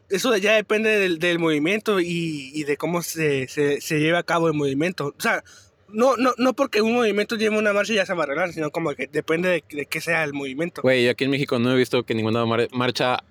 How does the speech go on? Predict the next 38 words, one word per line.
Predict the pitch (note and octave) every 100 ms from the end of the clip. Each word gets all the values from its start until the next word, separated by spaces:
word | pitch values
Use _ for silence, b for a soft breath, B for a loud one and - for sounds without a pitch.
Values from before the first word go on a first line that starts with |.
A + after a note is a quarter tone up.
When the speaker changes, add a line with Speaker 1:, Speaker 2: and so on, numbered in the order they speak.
| -
Speaker 2:
haya | B2
arreglado | A2+ A2+ A#2
nada, | A2+ G#2+
güey. | G#2 G2+
Speaker 1:
Es | D3 C3
Speaker 2:
Nunca | G#3+
Speaker 1:
que | E3
Speaker 2:
jamás, | B2+ A#2 A#2+
güey. | G#2+ G#2
Speaker 1:
es | G#3 G3
que | A3
no, | G3
o | E3
sea, | E3 D#3+
es | -
que | F3 D#3+ C3 -
una | F3+
marcha | F#3 F3+ G3
no | F3
va |
a | D#3
arreglar | D3 C#3+
nada, | E3 F#3 D3
pero | E3+ D3+ C3+ - _ _ -
el, | D#3+ - -
el | D#3
pedo | - E3 F3
es | F3+ E3+ - - -
que | E3 D3+ -
sean | E3+
muchas | D#3+ D#3 D3+
marchas. | D3 - C#3 -
Speaker 2:
El | C3+ B2+
pedo | B2+ B2+
es |
hacer | B2 B2+ A#2+
el | A2+
pedo. | B2 B2 G#2+